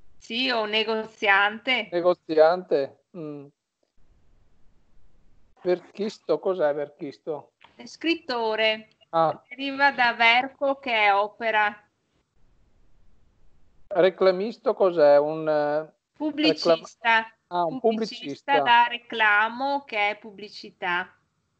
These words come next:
Speaker 2: Organizzista, organizzatore. Scri-
Speaker 1: Ecco, adesso fermati un attimo. Questi qua sono tutti con ist, il suffisso ist,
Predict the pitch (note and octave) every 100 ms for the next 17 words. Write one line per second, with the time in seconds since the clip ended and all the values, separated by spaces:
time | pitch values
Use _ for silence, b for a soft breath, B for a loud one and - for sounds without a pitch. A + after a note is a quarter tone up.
0 | _ - - _ F#3 E3 D#3+ E3+ E3 D3+
1 | D#3 E3 E3+ D#3+ D3 D#3 D3+ F#3 F#3 F3
2 | D#3+ F3+ G#3 G#3+ - _ _ - A3+ A3
3 | A#3+ A#3+ B3 C#4 E4 F4 E4 F#4 G4 G4+
4 | - C#4+ A3+ G3 A3+ A#3 A#3 E4+ E4+ F#4
5 | - C#4+ E4+ - D#4 D4 D4 D4 D4 C#4
6 | - D#4 D4+ C#4 C4 A#3+ A#3 - - A#3+
7 | A#3 A3+ C4 - C4 C4 B3 A#3 A3+ A3+
8 | - -